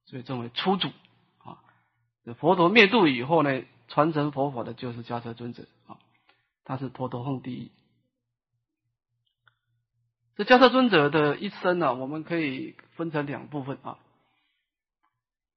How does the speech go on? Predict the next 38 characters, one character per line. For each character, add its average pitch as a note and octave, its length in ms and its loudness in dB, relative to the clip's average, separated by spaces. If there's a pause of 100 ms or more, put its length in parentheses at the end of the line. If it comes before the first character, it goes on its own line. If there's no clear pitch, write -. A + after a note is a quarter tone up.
(140)
佛 G#3 260 10
陀 A3+ 180 10
灭 C4+ 260 10
度 B3 160 0
之 C#4 180 2
前 C3 320 0
呢， C3 240 -4 (640)
迦 A#3+ 260 4
叶 A#3+ 120 4
尊 A#3 280 -6
者 C#3+ 220 -4
偏 G#3 320 -4
重 F#3+ 160 -6
在 F3 120 -2
自 G#3+ 220 -4
利， G#3+ 180 -4 (580)
他 G#3+ 100 -12
很 F#3+ 240 -6
少 C3+ 320 2
说 F#3 240 -6
什 C3 200 -10
么 C#3+ 120 -8
从 F3 220 -4
佛 E3 220 -2
转 C#3+ 220 -6
轮 C3 240 -10
广 B2+ 200 -8
利 D#3 80 -4
人 B2+ 240 -8
天， C3+ 140 -12
很 C#3 180 -10
少 B2 140 -12
做 C#3 120 -12
这 C3 120 -10
种 A#2 140 -16
事 B2 140 -18
情 - 140 -20 (680)
啊。 G2 180 -20